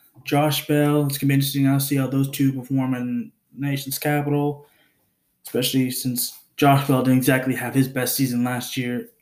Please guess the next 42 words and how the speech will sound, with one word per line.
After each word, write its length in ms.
and 200
you 60
can 140
probably 240
say 120
the 120
same 200
for 140
Kyle 220
Schwarber. 640
They 160
also 300
so-, 360
added 240
a 60
solid 600
veteran 380
into 140
the 140
rotation 680
with 160
Jon 240
Lester. 340
He 120
could 160
be 80
your 140
four, 340
your 100
five. 560
And 100
now 120
you're 140
looking 200
at 140
a 340
top, 400
top 320
four 400
of 240
Strasburg, 880
Scherzer, 760